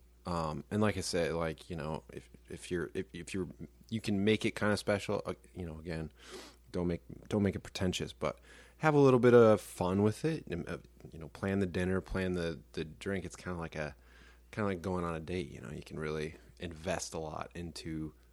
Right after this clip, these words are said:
that night. Or, uh, something I've always found myself doing, if I get invited to a wedding or a party or something like that, I hardly ever bring beer.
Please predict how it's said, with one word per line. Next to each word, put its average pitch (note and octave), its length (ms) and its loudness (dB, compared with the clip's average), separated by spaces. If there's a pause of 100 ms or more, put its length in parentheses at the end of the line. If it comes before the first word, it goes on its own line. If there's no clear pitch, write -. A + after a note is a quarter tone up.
(100)
that D#2 180 -4
night. F2 260 -4 (180)
Or, G2+ 400 8 (380)
uh, F2 220 -2
something A2+ 300 0
I've G2+ 220 2
always G2+ 200 4
found F#2 280 -2
myself F#2+ 460 -2
doing, D3+ 340 2 (800)
if G2 140 -8
I A2 100 4
get D3 200 2
invited F#2 540 -4
to G2+ 80 -4
a E2+ 60 -2
wedding D#2+ 500 -2
or D#2 80 -4
a D2 100 -2
party G#2 500 -4 (380)
or F#2 240 0
something G#2 280 -4
like G#2+ 180 -4
that, A2+ 320 -6
I G#2+ 80 -2
hardly B2+ 440 -4
ever F#2 220 -4
bring F2+ 400 -4 (640)
beer. - 400 -14